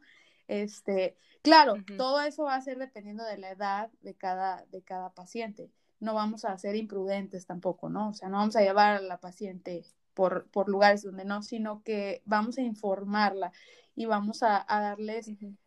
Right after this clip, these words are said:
Speaker 1: la herramienta, la información que es súper, súper importante para la toma de decisiones posteriores que tienen que ver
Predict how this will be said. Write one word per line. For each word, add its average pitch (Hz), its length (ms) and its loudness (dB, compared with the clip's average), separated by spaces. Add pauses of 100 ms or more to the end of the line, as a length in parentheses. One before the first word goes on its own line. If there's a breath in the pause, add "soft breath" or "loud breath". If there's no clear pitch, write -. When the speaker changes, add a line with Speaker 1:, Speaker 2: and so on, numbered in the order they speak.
(100)
Speaker 1:
la 262 180 6
herramienta, 240 520 -4
la 285 80 -4
información 233 520 -10
que 247 80 -2
es 247 80 -2
súper, 254 300 -6
súper 247 280 -4
importante 208 520 -6
para 214 260 -2
la 190 120 -10
toma 202 300 -6
de 208 120 -2
decisiones 196 600 -8
posteriores 214 720 2
que 269 220 6
tienen 269 420 2
que 311 160 6
ver 285 240 4